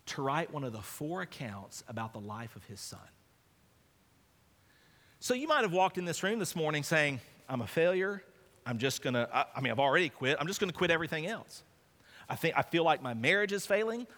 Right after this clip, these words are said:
I feel like my job is failing. So I'm just gonna quit, start over." Take heart. Don't give up. See that God used a failure to write one of the four accounts about his son's life.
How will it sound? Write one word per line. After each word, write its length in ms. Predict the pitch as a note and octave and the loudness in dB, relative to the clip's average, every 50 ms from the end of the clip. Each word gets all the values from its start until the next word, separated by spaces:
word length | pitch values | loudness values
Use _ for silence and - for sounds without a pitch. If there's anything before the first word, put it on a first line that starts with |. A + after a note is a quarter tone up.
| - - | -6 -4
I 60 | C3+ | -2
feel 160 | - - D#3 | 0 0 2
like 200 | D3 D3 D3 C#3 | 2 2 2 2
my 340 | D3+ C#3 C3+ C3 B2 A#2+ A2+ - - - - - | 2 0 2 2 2 2 0 -4 -12 -20 -18 -10
job 340 | G#2+ - E3+ E3 F3 F#3+ G#3 | -2 2 4 6 6 4 4
is 120 | G#3 F#3 - | 0 -2 -4
failing. 380 | G3+ G3 G#3 G#3+ G#3+ A3+ A3 - - - - | -2 -2 -2 -4 -6 -8 -10 -14 -18 -20 -14
So 360 | - - - D#3+ D3 C#3 C#3 C3+ - | -6 0 2 4 4 2 2 0 -2
I'm 100 | B3 E4 | -2 -2
just 140 | B3+ F#3+ | 0 0
gonna 140 | - F#3+ D#3+ | 0 0 -2
quit, 420 | - - - F3 F#3+ G#3 - - - | -2 0 2 2 2 2 0 -4 -4
start 220 | - F#3 F3 F#3 | -2 0 2 2
over." 320 | F3+ E3+ C3 A#2 G#2+ A2 A#2 - - _ _ _ _ _ _ _ _ _ _ _ _ _ _ _ | 2 2 0 -4 -8 -12 -16 -20 -20 _ _ _ _ _ _ _ _ _ _ _ _ _ _ _
Take 220 | - - G3+ F3 - | -12 -10 -8 -8 -6
heart. 560 | - D3+ C3 B2+ C3+ F3+ - - - - - - - _ _ _ _ _ _ _ _ _ _ - | -2 0 2 2 2 0 -2 -4 -10 -16 -16 -18 -20 _ _ _ _ _ _ _ _ _ _ -8
Don't 240 | - - A#3 A#3+ A#3+ | -4 -4 -2 -2 0
give 200 | G3 F#3+ D#3+ D#3 | 0 0 2 2
up. 360 | D#3 C#3 D#3+ - - - - - - _ _ _ _ _ - - - - - - | 2 2 2 2 0 -4 -14 -20 -20 _ _ _ _ _ -20 -20 -20 -20 -16 -8
See 240 | - - - C4 D4 | -4 -2 0 0 2
that 160 | C4+ B3 F3+ | 0 0 0
God 400 | E3 F#3+ F#3 G3+ A3+ A#3+ A#3 F#3 | 2 2 2 4 4 2 2 0
used 360 | F3 F#3+ A3+ A#3 A#3 A3 F#3 - | -4 -6 -4 -2 -2 -4 -2 0
a 140 | D#3+ E3 D3+ | 0 0 0
failure 640 | - - A3 A#3 B3 A#3+ A3 F3 D#3 E3+ F#3 A#3 A3+ - - - - _ _ _ _ _ _ _ - - - _ _ _ - | 2 2 4 4 6 6 4 4 4 4 4 4 2 -2 -16 -20 -20 _ _ _ _ _ _ _ -20 -20 -20 _ _ _ -10
to 120 | - D#3+ | -4 -2
write 260 | D3+ D#3 E3+ G3 G3+ | 0 0 0 0 0
one 120 | - F#3 E3+ | -2 -2 -2
of 80 | D3+ | -2
the 80 | C#3+ B2+ | -2 -4
four 300 | A#2+ - F3 E3 G3 G#3 | -4 -4 -2 -2 0 0
accounts 680 | - - - D3+ A#2+ G#2+ G#2 - - - - - - - - _ _ _ _ _ _ _ _ _ _ _ _ _ - | -2 -2 -4 -4 -4 -4 -6 -8 -8 -8 -10 -10 -10 -12 -20 _ _ _ _ _ _ _ _ _ _ _ _ _ -10
about 240 | A#2 A#2+ A#2+ A2+ | -6 -4 -2 -2
his 160 | G#2 F#2+ G#2+ - | -2 -4 -4 -6
son's 460 | - - A#2 G#2+ G#2 G#2 G2+ G2 - | -4 -4 -4 -4 -4 -6 -6 -8 -10
life. 500 | - F#2 F2+ F2+ F#2 G2 G#2 - - | -12 -14 -14 -14 -16 -16 -18 -20 -20